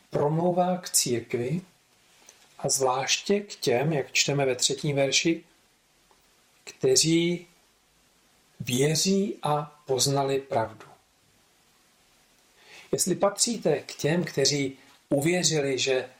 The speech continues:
Ježíš Kristus je ta cesta, pravda i život. Jestli patříte k těm, kteří pochopili ten ve-, velikonoční příběh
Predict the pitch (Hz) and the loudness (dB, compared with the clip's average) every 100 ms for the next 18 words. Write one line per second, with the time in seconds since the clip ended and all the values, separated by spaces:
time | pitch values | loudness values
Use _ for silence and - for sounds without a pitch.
0 | _ _ _ _ _ - 123 139 147 170 | _ _ _ _ _ -8 -2 0 2 0
1 | - - 143 143 - 180 160 165 160 151 | 0 0 -2 2 2 2 0 0 0 0
2 | 139 - 170 - - - 123 - - - | 0 0 2 2 2 0 -6 -4 -4 -2
3 | - 147 131 - 131 123 135 139 98 - | -2 -4 -4 -4 -4 0 0 0 -16 -20
4 | - _ _ _ _ _ _ _ _ _ | -20 _ _ _ _ _ _ _ _ _
5 | _ - - - - - 147 139 - 180 | _ -20 -20 -8 -2 -2 -2 -2 -2 -2
6 | 175 170 - 185 185 180 170 170 160 - | -4 -4 -2 -2 -2 -2 0 0 -2 -12
7 | - - - - 185 196 185 175 147 - | -20 -12 -6 -4 0 2 2 0 -4 -4
8 | 135 160 143 160 180 190 190 185 160 - | -2 -2 0 0 0 -2 0 -2 0 2
9 | - 165 175 170 | 2 2 0 -2